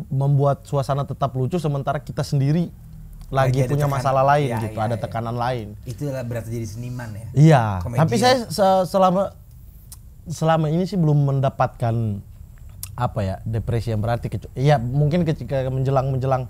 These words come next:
Speaker 1: mau bikin materi atau lagi nulis atau
Speaker 2: Ya.
Speaker 1: lagi apa tuh, itu tekanannya berlebihan gitu.
Speaker 2: Ya,
Speaker 1: Tapi
Speaker 2: ya.
Speaker 1: karena saya suka, orangnya tuh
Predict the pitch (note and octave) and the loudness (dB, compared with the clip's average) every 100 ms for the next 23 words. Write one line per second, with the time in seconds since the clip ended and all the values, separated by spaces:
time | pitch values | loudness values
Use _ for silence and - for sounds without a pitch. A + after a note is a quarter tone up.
0 | - A2 A2+ G#2+ A2 A2 G#2 C3+ C3 B2+ | -8 -6 -4 -4 -4 -4 0 0 0 -2
1 | A2 B2+ B2 A2+ A2 A2+ C3 C3+ B2 A2 | -4 -4 -6 -6 -6 -4 -2 -2 -2 -6
2 | B2 A#2 A2 G#2+ D#3 D#3 D3+ - - - | -6 -6 -6 -4 -4 -2 -4 -6 -16 -18
3 | - - C#3 D3+ B2+ B2 C#3 D#3 B2 A#2+ | -12 -4 -2 0 0 0 2 2 2 0
4 | A#2+ B2+ C3+ A#2 G#2 G#2 B2 F3 F#3 E3 | 0 -2 -2 -4 -6 -4 -2 2 2 2
5 | D#3 E3 D#3 D3 - C#3 C#3 D3 D#3 D#3 | 0 -2 -2 -6 -2 0 0 0 -2 0
6 | F#3+ | -4